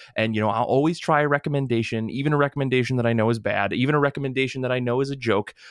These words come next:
I'm here to give things a try, because how do you grow as a comic fan if you're not trying new things out of your comfort zone? That's, like, been my mantra for the past eight years we've been doing this show.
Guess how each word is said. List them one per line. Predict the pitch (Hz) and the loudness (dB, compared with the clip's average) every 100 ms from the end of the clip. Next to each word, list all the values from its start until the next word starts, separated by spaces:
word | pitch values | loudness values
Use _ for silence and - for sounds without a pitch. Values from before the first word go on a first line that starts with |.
| - | -8
I'm | 117 156 | 0 0
here | 156 160 | 2 0
to | 143 | 2
give | 143 131 | 0 0
things | 131 120 | -4 -4
a | |
try, | - 117 104 104 | -4 0 2 0
because | 104 110 | -2 -6
how | - 139 | -2 -2
do | 143 | 0
you | |
grow | 135 127 | 0 2
as | 120 | 2
a | 123 | -2
comic | 113 110 104 | -2 -2 -2
fan | 104 104 | 0 0
if | 92 - | -2 -6
you're | 107 | -6
not | 104 110 - _ _ | -2 -2 -4 _ _
trying | - 123 131 160 | -6 0 0 0
new | 156 | -2
things | 151 139 139 131 | -2 -2 -2 0
out | 135 | 0
of | 135 | 0
your | 139 | -4
comfort | 110 104 92 | -4 -6 -8
zone? | - 101 | -6 -4
That's, | 104 123 - | -2 -2 0
like, | 127 117 _ _ _ 117 - | 0 -2 _ _ _ _ 0
been | 151 185 | 2 2
my | 175 | 0
mantra | 160 139 139 139 | 2 2 0 -2
for | 127 | -4
the | 123 | -4
past | 113 - 123 120 - | -4 -2 -2 -2 -2
eight | 131 123 | -2 2
years | 120 113 107 | 2 2 0
we've | 110 110 | -6 -4
been | 104 | -2
doing | 107 117 117 | 0 2 2
this | 117 | 2
show. | - 104 101 | 0 0 0